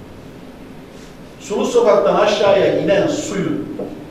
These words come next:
hiddetini ve şiddetini ölçtüğüm zaman oraya ihtiyaç duyulan su mazgalının genişliği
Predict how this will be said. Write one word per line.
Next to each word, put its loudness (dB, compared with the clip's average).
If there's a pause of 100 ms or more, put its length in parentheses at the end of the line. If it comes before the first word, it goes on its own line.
(180)
hiddetini -2
ve 2
şiddetini -2
ölçtüğüm 2
zaman 0
oraya 2
ihtiyaç 2
duyulan 0
su -4
mazgalının -2
genişliği 2